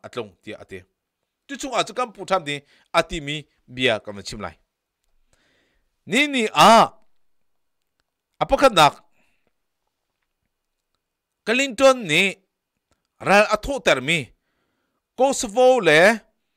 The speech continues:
Haiti le, Sudan le, Afghanistan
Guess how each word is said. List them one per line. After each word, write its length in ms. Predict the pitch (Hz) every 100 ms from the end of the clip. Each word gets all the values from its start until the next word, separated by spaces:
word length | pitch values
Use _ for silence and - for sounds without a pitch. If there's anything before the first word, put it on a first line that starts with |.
| _ -
Haiti 440 | 247 269 - 294
le, 360 | 220 143 180 196
Sudan 540 | - - 247 233 240 226 147
le, 100 | 135 196 - _ _ _
Afghanistan 960 | 190 233 226 - 254 254 - 214 202 151